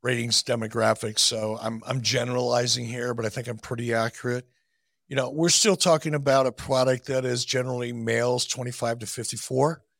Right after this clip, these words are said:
I know the target audience is eighteen to forty-nine, and that's what everybody likes to talk about. But if you look at the, probably the core of the audience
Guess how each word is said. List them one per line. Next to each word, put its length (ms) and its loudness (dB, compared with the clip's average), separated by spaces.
I 60 -8
know 100 2
the 120 -2
target 420 6
audience 420 6
is 140 0
eighteen 300 -4
to 60 -6
forty-nine, 460 -6
and 120 -6
that's 180 -2
what 120 -4
everybody 320 -8
likes 260 -4
to 60 -12
talk 260 -2
about. 320 -2
But 100 -6
if 140 -6
you 120 -4
look 220 -4
at 80 -8
the, 120 -14
probably 340 -2
the 100 -8
core 360 4
of 80 2
the 100 -4
audience 540 -6